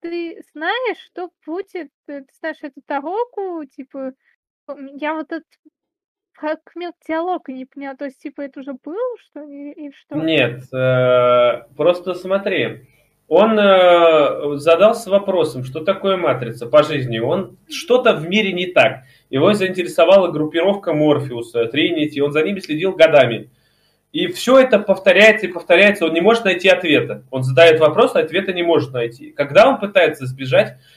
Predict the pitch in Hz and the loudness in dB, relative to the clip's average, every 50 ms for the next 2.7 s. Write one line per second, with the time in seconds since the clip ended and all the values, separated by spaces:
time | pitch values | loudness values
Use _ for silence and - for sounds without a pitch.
0 | _ _ - 127 135 139 143 147 160 156 151 151 165 160 165 151 135 127 131 139 | _ _ -2 -2 0 0 2 2 2 0 0 -2 -2 2 2 2 2 2 -2 -4
1 | 143 147 143 - 151 117 - - _ _ _ _ _ - 170 208 220 208 214 208 | -4 -4 -6 -6 -6 -6 -6 -8 _ _ _ _ _ -2 0 0 0 0 -2 -4
2 | 208 175 185 196 190 175 170 - - - 143 127 123 - | -4 2 4 4 4 4 2 -4 -4 -4 -4 -4 -4 -8